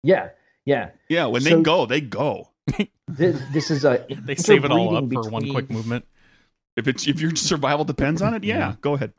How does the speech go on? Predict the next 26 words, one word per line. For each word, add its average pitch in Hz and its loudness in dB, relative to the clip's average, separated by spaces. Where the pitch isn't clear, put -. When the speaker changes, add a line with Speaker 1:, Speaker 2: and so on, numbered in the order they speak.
Speaker 2:
Ray, 107 -10
Speaker 1:
Yeah. 131 4
Speaker 2:
sorry. 104 -8
Speaker 1:
Yeah, 131 2
it's, 135 -6
it's 120 -8
interbreeding 165 4
between 127 0
Burmese 160 2
and 117 0
Indian 120 6
pythons. 92 -2
Speaker 3:
Oh, 139 -2
it's 117 -6
two 151 -4
different 131 -6
pythons. 90 -10
Speaker 1:
Yes. - 0
Speaker 3:
It's 123 -12
a 113 -4
hybrid 117 -2
python. 101 -6
Speaker 2:
It's 104 -10
a 107 -2
Bindian, 110 -2
Speaker 1:
Yep. - -18